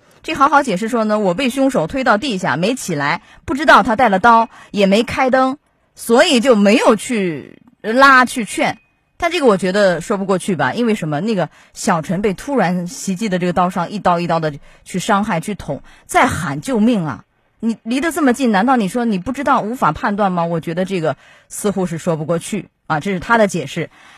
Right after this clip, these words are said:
然后还让这个小陈一家非常气愤的是什么？好好来看过小陈以后，人就消失了，说了一句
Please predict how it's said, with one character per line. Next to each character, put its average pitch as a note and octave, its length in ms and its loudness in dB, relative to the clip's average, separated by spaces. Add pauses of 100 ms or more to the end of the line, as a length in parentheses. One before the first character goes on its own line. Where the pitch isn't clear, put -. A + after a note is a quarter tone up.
(120)
然 G3+ 140 4
后 A#3+ 60 8
还 G#3+ 180 0
让 A#3 160 4
这 A3 140 0
个 D#3 320 0 (320)
小 E3+ 180 0
陈 G3+ 160 -2
一 G3 60 -2
家 F#3+ 140 2
非 G#3 120 -2
常 F#3 160 0
气 G3 220 -6
愤 E3 160 -4
的 - 40 -8
是 C#3+ 120 -12
什 C#3+ 120 -12
么？ - 200 -18 (240)
好 F#3+ 240 2
好 G#3+ 180 2
来 D#3+ 200 0
看 A3+ 220 -6
过 F3+ 120 2
小 C#3 160 -6
陈 E3+ 180 -8
以 C#3+ 60 -6
后， E3+ 160 -4
人 C3+ 160 -4
就 F#3 100 -4
消 A3 180 -4
失 C#4+ 200 -8
了， A#3 160 -8 (500)
说 D#4+ 220 -4
了 C#4+ 80 2
一 F#3 80 -2
句 - 180 -8